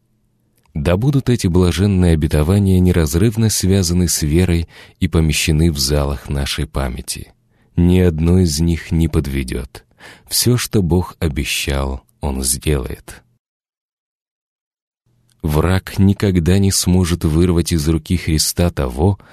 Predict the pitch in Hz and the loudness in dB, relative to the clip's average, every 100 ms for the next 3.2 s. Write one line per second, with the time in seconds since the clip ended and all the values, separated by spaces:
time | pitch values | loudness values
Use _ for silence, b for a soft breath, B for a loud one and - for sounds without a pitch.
0 | B B B - 95 80 - 95 104 - | B B B -4 -2 -2 0 0 0 -2
1 | 87 80 78 78 78 73 - - 69 65 | -2 0 0 2 0 0 -2 -4 -6 -6
2 | 67 69 - 71 71 71 67 67 - 69 | -6 -6 -6 -6 -6 -6 -6 -6 -8 -12
3 | - | -14